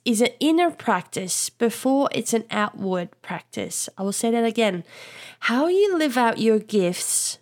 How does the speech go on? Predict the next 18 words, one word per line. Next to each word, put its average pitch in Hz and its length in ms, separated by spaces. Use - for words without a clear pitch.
is 247 200
an 247 200
inner 330 280
practice 220 920
before 269 640
it's - 260
an 220 140
outward 175 840
practice. - 880
And 269 240
what 277 200
she - 240
then 403 380
said 151 760
got 330 220
me 311 180
even 233 220
more. 226 640